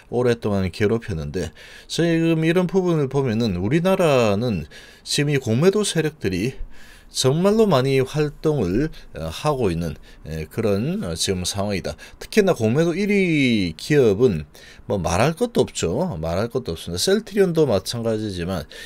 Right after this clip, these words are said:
이 에이치아이비 부분, 어, 상당히 이런 부분이 아주 심각할 정도로, 어, 심하게 오랫동안 붙어서, 어, 지금 활약을, 어, 하고 있는 모습이다라고, 어, 좀 생각이 되는데, 자, 이 부분 좀 보시면,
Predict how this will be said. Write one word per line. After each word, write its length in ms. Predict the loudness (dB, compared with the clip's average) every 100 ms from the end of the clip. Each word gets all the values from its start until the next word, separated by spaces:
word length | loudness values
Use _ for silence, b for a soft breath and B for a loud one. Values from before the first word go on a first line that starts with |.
| B -4
이 80 | 2
에이치아이비 640 | 2 2 0 0 0 -2
부분, 520 | -2 -2 -2 -2 -6
어, 100 | -6
상당히 380 | -6 -6 -6 -4
이런 180 | -4 -4
부분이 480 | -6 -6 -4 -6 -8 B B B
아주 440 | -4 -2 0 0 0 -2
심각할 580 | 0 2 2 0 0 -2
정도로, 640 | -2 -2 -2 -2 -2 -4 -6 -20 -20 -20 -20 -20 -20 -20 -20 -20 -20 -20 -20 -20 -20 B B B B
어, 100 | -2
심하게 800 | 2 4 4 4 2 2 2 2
오랫동안 640 | 0 2 2 0 -2 -2 -2
붙어서, 640 | -4 -4 -6 -4 -6 -8 -12
어, 120 | -8
지금 220 | -6 -6
활약을, 600 | -4 -2 -2 -2 -2 -2 -4 B
어, 100 | -16
하고 340 | -6 -2 0 -2
있는 220 | -2 -4
모습이다라고, 920 | -4 -4 -6 -10 -8 -8 -4 -2 -2
어, 220 | -2 -6
좀 220 | -8 -8 -8
생각이 320 | -6 -6 -6
되는데, 340 | -10 -12 -12 -12 B B
자, 160 | -8 -6
이 80 | -4
부분 520 | -4 -4 -2 -2 -2
좀 180 | -6 -6
보시면, 500 | -6 -6 -6 -8